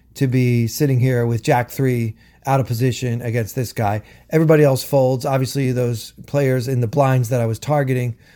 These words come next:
folded, but this is the danger of opening from middle position with a Jack three, is that there are several players besides the ones you're targeting that might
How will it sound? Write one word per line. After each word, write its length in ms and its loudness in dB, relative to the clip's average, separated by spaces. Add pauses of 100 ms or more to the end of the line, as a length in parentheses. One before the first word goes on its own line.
(120)
folded, 500 2
but 200 -4
this 200 -4
is 140 -4
the 100 -2
danger 640 0 (440)
of 340 0
opening 480 2
from 340 0
middle 220 0
position 680 -2 (320)
with 220 2
a 60 2
Jack 320 2
three, 320 0
is 260 -4
that 220 -2
there 160 0
are 320 4
several 360 0
players 360 -2
besides 560 0
the 100 -2
ones 240 -2
you're 80 -6
targeting 480 -2 (300)
that 160 -2
might 320 -2